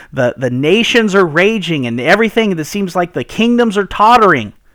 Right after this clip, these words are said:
He tells us that he is in control. It says here that he sets up kings and removes them as he wills. God. Why? Because he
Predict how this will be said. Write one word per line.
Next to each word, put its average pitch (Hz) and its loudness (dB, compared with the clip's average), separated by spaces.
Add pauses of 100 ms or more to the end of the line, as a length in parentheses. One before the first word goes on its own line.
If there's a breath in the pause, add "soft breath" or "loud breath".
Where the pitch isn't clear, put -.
(1500)
He 170 -10
tells 180 0
us 113 -8
that 120 -8
he 175 -8
is 151 -6
in 151 -4
control. 175 -2 (1000)
It - -20
says 190 -2
here 208 2
that 175 0
he 226 -4
sets - -2
up - 0
kings 151 -6
and 143 -4
removes 196 2
them 190 0
as 226 0
he 269 -2
wills. 262 2 (580 soft breath)
God. 233 2 (160)
Why? 294 0 (240)
Because 233 -2
he 330 2